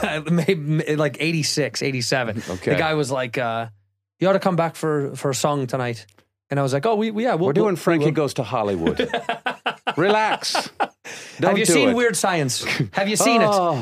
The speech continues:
Speaker 1: it? We're reenacting it.
Speaker 2: That's amazing.
Speaker 1: But he said, "You
Speaker 2: They
Speaker 1: gotta come back
Speaker 2: built
Speaker 1: for a
Speaker 2: that
Speaker 1: song."
Speaker 2: thing.
Speaker 1: And I said, "Okay." And sure enough, after dinner, me and the old lady, we went, I, we were like, "Should we go to that, that guy?" We, I mean, we don't, I obviously don't owe that guy anything.
Speaker 2: Right.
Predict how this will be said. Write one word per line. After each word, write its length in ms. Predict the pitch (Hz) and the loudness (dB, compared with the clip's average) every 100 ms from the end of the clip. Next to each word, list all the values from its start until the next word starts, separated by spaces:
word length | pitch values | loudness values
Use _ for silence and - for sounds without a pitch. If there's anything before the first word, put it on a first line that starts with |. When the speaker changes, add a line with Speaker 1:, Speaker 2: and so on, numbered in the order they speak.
| 101 | 0
Speaker 1:
it? 40 | 190 | 2
We're 100 | 214 | 4
reenacting 540 | 214 208 202 - 180 | 6 4 2 -2 -2
it. 220 | 147 123 - _ | -2 -2 -10 _
Speaker 2:
That's 180 | 165 160 | -2 0
amazing. 540 | 165 160 160 143 104 - - | 2 2 2 0 -2 -6 -2
Speaker 1:
But 120 | 170 | 0
he 80 | 175 | 2
said, 140 | 202 | 2
"You 80 | 185 | 2
Speaker 2:
They 40 | - | 2
Speaker 1:
gotta 100 | 160 | 2
come 80 | 160 | 2
back 100 | 202 | 2
Speaker 2:
built 100 | 165 | 2
Speaker 1:
for 60 | |
a 40 | 139 | 2
Speaker 2:
that 100 | 123 | 2
Speaker 1:
song." 200 | 156 139 | 0 0
Speaker 2:
thing. 60 | |
Speaker 1:
And 80 | 123 | -2
I 80 | 127 | -4
said, 220 | 120 131 | -2 0
"Okay." 360 | 143 147 131 131 | 0 0 -2 -2
And 280 | 135 127 123 113 _ _ _ _ _ _ - | -4 -2 -4 -6 _ _ _ _ _ _ -12
sure 220 | - 147 | -2 0
enough, 220 | 151 135 | 0 -2
after 240 | 127 120 120 | -4 -4 -4
dinner, 400 | 135 139 123 131 _ - _ _ _ _ _ _ | -2 -2 -2 -6 _ -20 _ _ _ _ _ _
me 180 | 127 131 | -4 -2
and 100 | 131 | 0
the 60 | 135 | 0
old 140 | 139 | 0
lady, 200 | 143 160 | 0 0
we 160 | 131 131 | 0 0
went, 260 | 120 127 - | 0 -4 -4
I, 200 | 120 131 | -6 -4
we 160 | 135 135 | -2 -2
were 120 | 143 | 0
like, 140 | 135 | -2
"Should 240 | - 190 403 | -4 -6 -8
we 100 | - | -10
go 420 | 233 269 320 339 - | -10 -6 -4 -6 -8
to 100 | 262 | -12
that, 240 | 302 320 339 _ | -10 -12 -14 _
that 120 | 233 - | -10 -10
guy?" 280 | 269 302 285 | -10 -10 -8
We, 180 | 240 220 _ _ - | -8 -8 _ _ -6
I 80 | |
mean, 280 | 196 202 190 - _ | -2 0 -2 -4 _
we 60 | 190 | -6
don't, 120 | 160 | -4
I 60 | 160 | -2
obviously 220 | 185 170 | -2 -2
don't 140 | 139 - | -6 -4
owe 180 | 139 160 | 0 2
that 180 | 139 117 | 0 -2
guy 180 | 113 113 | -6 -6
anything. 460 | 120 120 123 147 - | -12 -12 -12 -14 -10
Speaker 2:
Right. 360 | 80 80 73 | -4 -4 -4